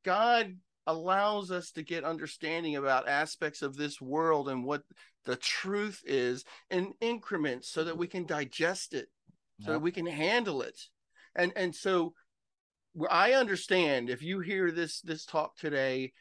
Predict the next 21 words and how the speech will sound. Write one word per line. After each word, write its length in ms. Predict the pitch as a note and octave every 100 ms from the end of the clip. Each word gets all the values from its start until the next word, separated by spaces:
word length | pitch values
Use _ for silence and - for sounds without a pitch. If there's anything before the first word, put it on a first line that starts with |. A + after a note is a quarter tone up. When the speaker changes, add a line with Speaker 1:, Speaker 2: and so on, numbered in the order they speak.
| _
Speaker 1:
and 140 | B2 B2
you're 100 | C#3+
just 200 | C#3 C3+
like, 100 | -
"I, 400 | - - - A2
I 20 |
don't 260 | A#2 A2 G2+
know. 200 | A2 G2+
I 140 | F#2+
can't, 320 | A#2+ D#3 A2+ A2+
I 60 | B2+
can't 240 | - B2+ A2+
accept 380 | - C#3 C#3+
this." 180 | B2 G#2+ - - _
Here's 280 | D3 E3 F3+
one 200 | F#3 F#3
that 140 | F3+
I 100 | E3+
hear 220 | E3+ E3+ E3
a 60 |
lot. 340 | D#3+ C3+ G#2+